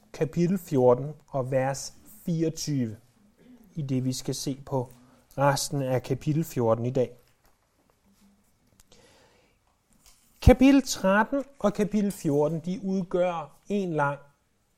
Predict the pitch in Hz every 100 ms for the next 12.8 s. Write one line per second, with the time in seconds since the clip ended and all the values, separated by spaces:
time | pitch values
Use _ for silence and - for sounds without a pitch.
0 | _ - 123 120 117 - 107 - - _
1 | _ _ _ - - - - - - 208
2 | 196 214 262 302 277 185 175 160 170 165
3 | 170 185 160 - 196 202 190 180 190 202
4 | 139 123 107 - 139 170 240 - _ _
5 | _ _ _ _ _ _ _ _ _ -
6 | - _ _ 170 165 147 139 - - -
7 | _ _ _ 175 190 226 220 - 175 170
8 | 175 202 175 147 147 190 233 202 196 180
9 | 160 - 208 180 170 202 226 160 139 139
10 | 170 165 156 143 - - - 170 156 165
11 | 196 196 190 - _ _ _ - 170 175
12 | 208 214 - 165 156 143 135 135